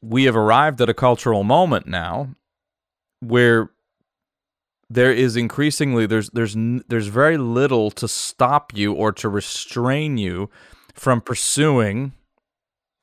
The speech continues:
whatever you want to do for your own self-fulfillment, especially when it comes to your identity. Now, Nathan brought up one of the, the statements I'll often make. There's no such thing as a, as a private act or a purely private act. There's no private act, period.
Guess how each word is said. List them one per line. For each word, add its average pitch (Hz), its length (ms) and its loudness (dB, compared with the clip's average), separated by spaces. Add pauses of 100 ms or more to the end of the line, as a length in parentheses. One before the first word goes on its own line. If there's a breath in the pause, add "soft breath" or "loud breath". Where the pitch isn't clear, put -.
(160 soft breath)
whatever 127 540 2
you 117 360 2
want 120 440 2
to 113 80 -4
do 101 360 0
for 110 160 -4
your 110 180 4
own 123 160 2
self-fulfillment, 113 920 0 (200 loud breath)
especially 165 420 2
when 139 120 2
it 110 40 -6
comes 123 220 -2
to - 100 -4
your 110 120 4
identity. 101 540 0 (380 loud breath)
Now, 120 100 4
Nathan 131 360 2
brought 120 220 6
up 113 240 2 (680 soft breath)
one 123 260 2
of 104 180 0
the, 104 240 2
the 113 80 -10
statements 135 480 0
I'll 110 140 4
often 101 320 2
make. 104 320 -2
There's 107 280 -2
no 113 140 0
such - 300 -4
thing 107 180 -2
as 95 100 -4
a, 92 60 -6 (240)
as 104 140 -6
a 87 60 -8
private 92 360 0
act 117 320 0
or 95 80 0
a 87 60 -2
purely 101 340 -2
private 87 340 0
act. 107 380 -2
There's 107 160 -4
no 139 140 2
private 98 320 2
act, 90 280 0
period. 92 460 -4